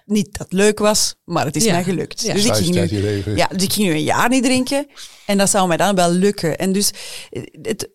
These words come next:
Speaker 1: het was een kwestie van het glas niet aan mijn lippen zetten.
Speaker 2: Ja.
Speaker 1: En dat lukte wel. Ik heb wel, eh, regelmatig momenten gehad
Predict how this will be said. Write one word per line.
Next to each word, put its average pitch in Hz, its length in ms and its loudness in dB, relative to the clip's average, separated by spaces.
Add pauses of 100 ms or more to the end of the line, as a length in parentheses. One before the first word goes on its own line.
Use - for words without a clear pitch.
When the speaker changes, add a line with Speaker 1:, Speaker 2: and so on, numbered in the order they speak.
(160)
Speaker 1:
het - 340 -6
was 220 180 2
een 220 100 0
kwestie 262 360 2
van 220 120 2
het 202 120 -2
glas 214 260 0
niet 226 160 0
aan 175 120 2
mijn 175 180 2
lippen 220 220 -2
zetten. 269 440 -2
Speaker 2:
Ja. 165 100 -6
Speaker 1:
En 190 80 0
dat 196 160 -2
lukte 226 300 0
wel. 135 320 -2 (240)
Ik - 140 -10
heb 185 160 -4
wel, 170 600 0
eh, 202 280 0
regelmatig 202 520 0
momenten 190 400 -2
gehad 180 480 -2